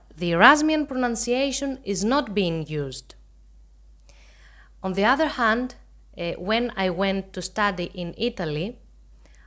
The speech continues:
I felt uncomfortable because in, uh, university there they were using the Erasmian pronunciation. And generally,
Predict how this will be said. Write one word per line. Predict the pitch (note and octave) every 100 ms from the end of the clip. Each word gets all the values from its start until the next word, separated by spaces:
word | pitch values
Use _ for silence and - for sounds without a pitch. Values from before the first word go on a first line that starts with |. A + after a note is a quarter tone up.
| -
I | F#3 F#3+
felt | - C#4 C#4+ C#4 - - - -
uncomfortable | G3+ G3+ - D#4+ D#4 G3 D#3+ E3 A3+ - - - - - - -
because | G3 C4 C#4+ D4 - - -
in, | G3 G3 F#3+
uh, | F3 E3 D#3 D3+
university | E3+ F#3+ F#3 E3+ C4+ C#4 D#4 D#4
there | B3+ G#3 G3 G3+ - E3
they | F#3+ F#3+
were | F3+ F3
using | E3 C4+ C4+ G3 G3+ C#4+ - - - - E3+
the | G3+
Erasmian | G3 C#4 D4 B3 G3 F3+
pronunciation. | F3 E3+ E3+ - D#3 C#3+ D3 - D3 - - - - - - - - - - - - -
And | F#3 F3+
generally, | G#3+ C#4 C#4 F#3 D#3 D3+